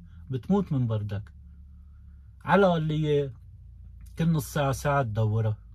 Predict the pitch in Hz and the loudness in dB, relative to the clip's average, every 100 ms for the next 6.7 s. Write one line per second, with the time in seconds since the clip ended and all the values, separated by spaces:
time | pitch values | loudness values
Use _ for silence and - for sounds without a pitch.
0 | - - 110 113 - 127 - 117 113 113 | -18 -10 -4 -4 -2 -6 -4 -2 0 2
1 | 147 170 - 117 - 117 113 113 - - | 0 -4 -6 -8 -6 -6 -4 -6 -10 -14
2 | - - - - - - - - - 98 | -16 -16 -16 -16 -16 -16 -16 -14 -8 -4
3 | 110 110 - - - - - - 156 170 | -4 -4 -10 -12 -14 -14 -8 -2 0 0
4 | - 214 185 156 139 139 135 - 156 156 | -2 -2 0 0 2 2 0 0 -2 0
5 | 139 120 113 131 147 135 - - 117 113 | -2 -2 -2 -2 -2 0 0 0 0 -2
6 | - - 127 113 113 107 98 | -4 -4 -2 0 0 0 -4